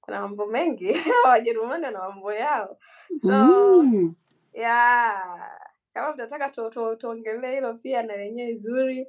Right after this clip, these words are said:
Speaker 1: Yeah,
Speaker 2: Okay.
Speaker 1: lazima uchague, kuchagua ni mtu gani. So, kuna watu tofauti tofauti, kwa sababu hata mimi wakati nilikuwa Tanzania, nilikuwa napata watu tofauti tofauti.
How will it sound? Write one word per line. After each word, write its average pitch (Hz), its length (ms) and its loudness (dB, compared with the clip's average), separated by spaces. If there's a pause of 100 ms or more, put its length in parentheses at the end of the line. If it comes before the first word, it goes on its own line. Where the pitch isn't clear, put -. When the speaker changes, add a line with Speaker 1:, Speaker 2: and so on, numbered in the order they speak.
(420)
Speaker 1:
Yeah, 208 240 4
Speaker 2:
Okay. 185 120 0
Speaker 1:
lazima 226 560 0 (400)
uchague, 226 600 -2
kuchagua 220 720 -4 (1080)
ni 202 120 -12
mtu 196 220 -12
gani. 175 580 -8
So, 208 340 -2
kuna 196 360 -4
watu 202 160 -4
tofauti - 400 -6
tofauti, 233 480 2
kwa 202 100 -6
sababu 214 160 -2
hata 214 180 -2
mimi 208 100 -2
wakati 208 200 -8
nilikuwa 196 180 -8
Tanzania, 196 480 0
nilikuwa 208 420 -2
napata 214 300 -6
watu - 160 -6
tofauti - 300 -8
tofauti. 247 500 0